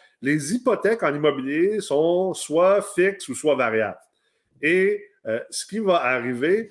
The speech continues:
c'est que les hypothèques vont être déterminées, le, le taux d'intérêt d'une hypothèque essentiellement variable va être basé sur le taux directeur, surtout au Canada. Et les taux d'intérêt des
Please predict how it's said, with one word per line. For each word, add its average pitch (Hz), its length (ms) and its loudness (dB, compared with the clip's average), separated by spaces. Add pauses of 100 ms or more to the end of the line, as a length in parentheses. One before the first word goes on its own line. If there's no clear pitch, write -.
(140)
c'est 131 320 -4
que 185 440 0
les 127 360 -4
hypothèques 175 880 -2 (540)
vont 131 260 2
être 139 180 0
déterminées, 139 760 -2
le, 131 200 -2
le 139 400 -2
taux 226 160 2
d'intérêt 160 680 0
d'une 127 340 -4
hypothèque 156 680 -2
essentiellement 113 1000 -6
variable 113 580 -2 (720)
va 139 180 0
être 143 140 -4
basé 131 340 2
sur 165 220 -6
le 127 60 -14
taux 160 180 2
directeur, 120 580 -2
surtout - 220 -8
au 143 60 -4
Canada. 120 420 -4 (520)
Et 202 460 0 (540)
les 156 500 -2
taux 220 140 4
d'intérêt 180 720 2
des 131 500 -2